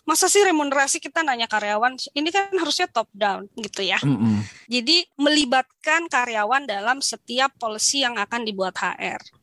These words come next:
Speaker 1: Itu yang challenge pertama, karena, oh, nanti karyawannya malah, oh, gonjang-ganjing, malah merasa dikasih harapan, malah gini, malah gitu. Kadang prasangka-prasangka itu mendahului duluan. Itu satu.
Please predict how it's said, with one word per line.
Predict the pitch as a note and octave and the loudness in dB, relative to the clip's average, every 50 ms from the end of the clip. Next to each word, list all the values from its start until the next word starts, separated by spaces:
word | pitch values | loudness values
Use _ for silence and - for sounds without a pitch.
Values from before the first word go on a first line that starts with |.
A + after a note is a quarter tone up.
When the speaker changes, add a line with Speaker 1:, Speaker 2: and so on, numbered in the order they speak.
| _ - | _ -10
Speaker 1:
Itu | A3+ - C4 | -2 0 2
yang | C4 B3+ B3 A#3 | 2 2 2 0
challenge | - A#3 G#3+ G#3 A3 A3 G#3+ - | -4 -4 -2 -2 -2 -2 -4 -6
pertama, | - A3 - - G3 F#3+ F#3+ G3+ G3 F#3+ - | -8 -10 -6 -4 -6 -6 -4 -6 -8 -8 -4
karena, | - G#3+ G#3+ G3+ A#3 C4 C#4+ D4 D4+ D4+ - _ _ _ _ - | -2 -2 -2 -2 0 0 2 2 2 -2 -6 _ _ _ _ -2
oh, | D#4+ | 0
nanti | E4 D4 C#4 C#4+ F4 | 0 0 0 -2 -2
karyawannya | F4 - D4 C#4 C4+ C4 C4+ C#4+ E4 G4+ G#4+ | 0 2 2 4 4 2 2 0 -2 -4 0
malah, | D#4 B3 A3+ A3+ A#3 A#3 A3+ A3+ - - _ _ _ _ - | 2 2 4 4 4 2 0 -2 -8 -14 _ _ _ _ -12
oh, | - A#3 A3 | -10 -6 -4
gonjang-ganjing, | G#3+ B3 A#3 A3+ A3 A3+ A#3 C4 C#4+ D#4 D4+ C4 C#4+ D#4 D#4 D4 | -2 0 0 0 0 0 2 2 2 2 0 0 0 0 0 0
malah | B3+ G#3+ A3 A3 A3 | 0 0 -2 -2 0
merasa | A3+ G#3 G#3 - - G#3+ | -2 -4 -2 -2 -2 -4
dikasih | G#3 G#3 - A3 G#3+ G#3 - - A3+ A3 G3+ | -4 -4 -4 -4 -2 -2 -4 -4 -4 -4 -2
harapan, | - A3+ A3+ B3+ C4+ C4+ - _ - C#4+ C#4+ C4 | 0 2 2 2 2 0 0 _ -2 -2 -2 -2
malah | A3 G#3 G#3 G#3+ | -2 -2 -2 -2
gini, | G#3 A3 B3 C4 C4 | -4 -6 -6 -4 -4
malah | B3 A3 G#3+ | -4 -4 -4
gitu. | G#3 G#3 A3 G#3+ - A3+ - | -4 -4 -6 -8 -8 -4 -2
Kadang | A#3 A#3+ C4 D#4 D#4+ E4 E4 - _ _ _ _ _ | -2 0 0 0 0 -2 -4 -8 _ _ _ _ _
prasangka-prasangka | - - - - - C4+ B3 B3 C4 B3+ - C4 B3+ - C4+ B3 A#3+ B3 B3 A#3 | -6 -4 -2 0 0 0 2 2 2 2 4 2 2 2 0 0 2 0 0 0
itu | A#3 - | 0 -4
mendahului | D4 C#4+ A#3+ G#3 G3+ G3 G#3 G3+ G3+ G3 | -6 -4 -4 -4 -4 -4 -2 -2 -2 -2
duluan. | F#3 F#3+ F#3+ F#3+ F#3+ F3+ F#3 - _ | -2 -2 0 0 -2 -4 -6 -10 _
Itu | - A#3 A3+ | -6 -4 -2
satu. | B3+ A3 F#3+ F#3+ _ - G3 F#3+ F#3+ F3+ | -2 -2 -4 -6 _ -14 -14 -14 -14 -14